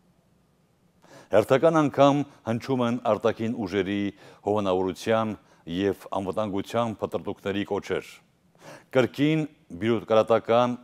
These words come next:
նեղ խմբերի պաշտոնյաները պատերազմ են հայտարարում մյուս խմբերին։ Հայ ազգի վերնախավը, որը ծառայում է օտարերկրյա շահերին,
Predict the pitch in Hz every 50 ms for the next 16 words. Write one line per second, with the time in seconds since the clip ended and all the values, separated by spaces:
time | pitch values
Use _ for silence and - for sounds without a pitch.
0 | - - 104 104 107 113 113 - - - - 101 104 98 85 95 95 95 107 104
1 | 101 - 98 101 - - - 98 98 98 95 92 90 101 107 107 104 104 101 -
2 | - - - - _ _ _ - 110 110 - - 120 120 131 127 117 92 92 98
3 | 87 - - 85 87 82 - 87 85 85 87 95 101 98 95 - _ _ _ -
4 | 90 90 87 87 87 80 - - 90 82 78 76 78 73 73 69 65 - _ _
5 | _ _ _ _ _ _ _ _ _ _ _ _ _ _ _ _ _ _ _ _
6 | _ _ _ _ _ _ _ _ - 92 95 101 101 98 82 78 82 113 117 113
7 | 113 110 - _ _ _ - 76 90 90 82 92 92 85 - 110 110 107 87 76
8 | 69 - _ _ _ _ _ _ _ _ _ _ _ - 85 95 98 95 92 90
9 | - 104 92 90 92 95 95 92 90 90 87 87 85 - - _ - - 87 -
10 | 95 87 87 82 80 - 87 92 92 - - 87 76 80 82 87 104 104 101 92